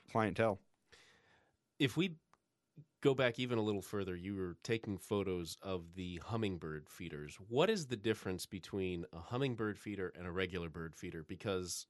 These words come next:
Speaker 2: my three-year-old, Margot, just turned three, uh, last week, and one of the things she got was a bird feeder, a purple bird feeder, one of her favorite colors, from her grandma, uh, my mother-in-law, Linda.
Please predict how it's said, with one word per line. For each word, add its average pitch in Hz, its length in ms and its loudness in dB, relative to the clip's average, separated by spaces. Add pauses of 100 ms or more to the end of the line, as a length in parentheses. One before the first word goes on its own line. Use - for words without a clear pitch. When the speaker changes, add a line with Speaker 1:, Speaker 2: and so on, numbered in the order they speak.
Speaker 2:
my 98 120 0
three-year-old, 92 720 0 (200)
Margot, 87 520 0 (160)
just - 180 -2
turned 104 240 2
three, 90 460 -8 (180)
uh, 78 420 -6
last 92 320 -2
week, 87 280 -8 (580)
and 92 300 0
one 113 120 4
of 135 60 4
the 123 60 -2
things 123 200 0
she - 200 -4
got 92 340 0
was 90 220 -2
a 98 80 0
bird 151 260 0
feeder, 82 340 -8
a 180 140 -6 (100)
purple 156 460 6
bird 120 320 4
feeder, 73 380 -6
one 92 100 -6
of 95 80 -8
her 104 80 -8
favorite 104 320 -4
colors, 82 300 -6
from 95 240 -6
her 113 80 -2
grandma, 85 400 -4 (440)
uh, 82 160 -8
my 85 120 -6
mother-in-law, 90 500 -2
Linda. 85 400 -4